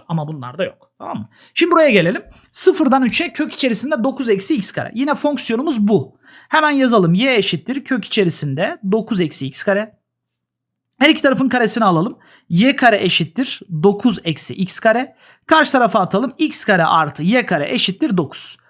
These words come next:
Bu ne yavrular? Bu yarıçapı üç birim olan, dokuz üçün karesi ya, yarıçapı üç birim olan bir çember denklemi.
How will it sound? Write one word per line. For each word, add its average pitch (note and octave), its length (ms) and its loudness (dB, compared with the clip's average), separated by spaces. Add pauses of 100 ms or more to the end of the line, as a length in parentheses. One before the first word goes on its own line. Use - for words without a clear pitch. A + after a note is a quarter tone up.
(120)
Bu D4 120 4
ne E4 100 6
yavrular? A#3 640 2
Bu C4 340 0 (260)
yarıçapı A3 760 2
üç - 280 0
birim F#3+ 200 4
olan, E3 340 -2
dokuz F3 260 -4
üçün F#3+ 240 -4
karesi F3+ 340 -2
ya, A#2+ 200 0 (260)
yarıçapı B3 520 2
üç - 360 -4
birim F3+ 180 0
olan C4 300 -2
bir F4 160 0
çember G#3+ 580 2
denklemi. C3 380 -8